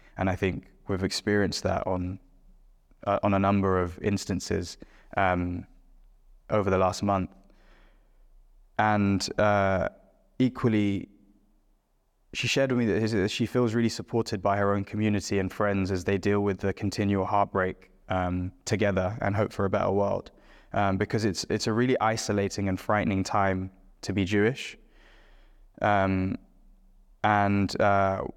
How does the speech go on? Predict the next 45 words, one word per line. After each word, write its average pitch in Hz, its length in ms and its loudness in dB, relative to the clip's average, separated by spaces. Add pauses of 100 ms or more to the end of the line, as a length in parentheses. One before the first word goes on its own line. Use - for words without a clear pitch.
(480)
wh-, 120 180 2
one 123 160 2
of 113 60 2
my, 113 140 2
one 113 180 0
of 110 40 0
my 107 120 4
other 107 120 2
friends 104 220 -2
who 104 60 2
I 101 40 2
spoke 110 300 0
to, 98 360 -2
um, 98 220 2
told 104 280 0
me 101 160 0
about, 98 340 0 (560)
um, 95 500 2 (840)
almost 147 280 2
feeling 131 260 2
guilty 113 680 0 (500)
because 110 260 -2
there's 107 100 0
still 117 200 0
so 113 160 -2
many 107 180 2
other 104 160 0
people 107 240 -2
suffering, 107 600 -2 (380)
um, 95 520 0 (460)
but - 600 -2 (240)
they 110 100 0
felt 113 200 2
like 92 100 2
they 107 80 2
haven't 110 320 -2
had 107 220 -2
the 98 80 0
time 98 640 -2
to - 120 -4
grieve 107 340 0
or 101 180 2
worry 101 300 4
without 95 300 0
feeling, 98 600 -2